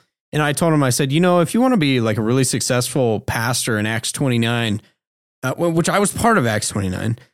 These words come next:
but I said, "You know, I feel like really what you ought to do is go to marketing school, not seminary,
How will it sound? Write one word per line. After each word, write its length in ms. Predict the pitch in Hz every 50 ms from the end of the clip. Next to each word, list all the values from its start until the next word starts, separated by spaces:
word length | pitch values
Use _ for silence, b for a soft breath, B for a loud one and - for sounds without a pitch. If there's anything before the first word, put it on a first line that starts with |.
| b _ _
but 100 | - 165
I 100 | 180 175
said, 260 | 160 - 226 196 180
"You 140 | 170 170 175
know, 80 | 170 165
I 80 | 165
feel 160 | 156 - 233 220
like 160 | 196 147 139
really 240 | 151 160 170 175 151
what 160 | 143 147 139
you 100 | 139 139
ought 60 | 135
to 100 | 131 123
do 180 | 113 127 131 127
is 120 | 123 110
go 100 | 123 135
to 80 | 120 107
marketing 460 | 98 101 110 123 120 - 139 131 123
school, 340 | 120 - - 135 131 135 135
not 220 | 127 113 113 -
seminary, 560 | - - 113 113 113 120 120 127 131 135 135